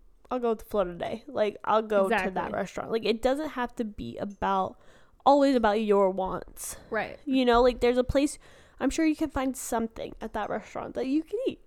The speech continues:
Speaker 1: <laughs>
Speaker 2: Hundred percent. Okay, so, and honestly, as much as this sounds like this is a, a debate of, like,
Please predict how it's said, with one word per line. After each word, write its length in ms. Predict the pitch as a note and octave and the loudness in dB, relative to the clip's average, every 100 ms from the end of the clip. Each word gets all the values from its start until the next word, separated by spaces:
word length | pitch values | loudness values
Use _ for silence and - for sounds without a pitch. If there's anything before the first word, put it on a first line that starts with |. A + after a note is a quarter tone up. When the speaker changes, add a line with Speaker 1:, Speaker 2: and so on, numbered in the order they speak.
| _ | _
Speaker 1:
<laughs> 140 | _ | _
Speaker 2:
Hundred 300 | C#4 C#4 C4+ | 0 4 4
percent. 340 | B3+ G#3+ F3 - | 4 -2 -2 -2
Okay, 220 | B3 A#3+ | -2 -2
so, 260 | A3 C4 A#3 - - - - _ | 0 0 0 -6 -16 -16 -20 _
and 160 | B3 B3 | 2 2
honestly, 640 | - C#4+ D#4 - F#3 F#3 - - - - - - | 4 2 2 0 -2 -2 -6 -18 -20 -20 -10 2
as 160 | A3+ | 4
much 220 | B3 C#4+ | 6 6
as 140 | D#4 B3+ | 4 2
this 200 | G#3+ G#3 | 0 0
sounds 300 | G3+ F#3+ F#3+ | 0 0 0
like 160 | F#3 | -2
this 220 | F3+ F#3+ G3+ | -2 -4 -2
is 180 | F#3 | 0
a, 320 | F#3 F3+ E3+ - - - - | 2 2 0 -4 -12 -20 -8
a 440 | - F#3+ F3+ F3 - _ - G3 | 0 2 2 0 -6 _ -16 -6
debate 400 | - F#3 F#3+ F3+ | -4 0 0 0
of, 220 | F3 - | -2 -4
like, 400 | E3+ E3+ - - | -4 -4 -6 -14